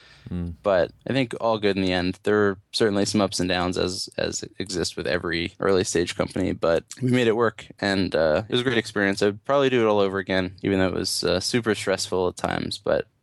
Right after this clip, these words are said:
Speaker 2: learned, learned too many good things to, uh, to really feel bad about it.
Speaker 1: Hmm. If you were gonna do it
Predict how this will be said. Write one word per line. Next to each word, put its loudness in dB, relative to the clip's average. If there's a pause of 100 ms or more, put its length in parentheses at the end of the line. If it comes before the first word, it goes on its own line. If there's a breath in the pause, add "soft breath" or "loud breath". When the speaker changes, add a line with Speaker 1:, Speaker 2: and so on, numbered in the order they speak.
(220)
Speaker 2:
learned, -2 (100)
learned 2
too 2
many 4
good 0
things -2
to, 0
uh, 0 (120)
to -6
really 0
feel -4
bad 0
about 0
it. 0 (380)
Speaker 1:
Hmm. 2 (440 loud breath)
If -2
you 0
were -2
gonna 0
do 0
it 0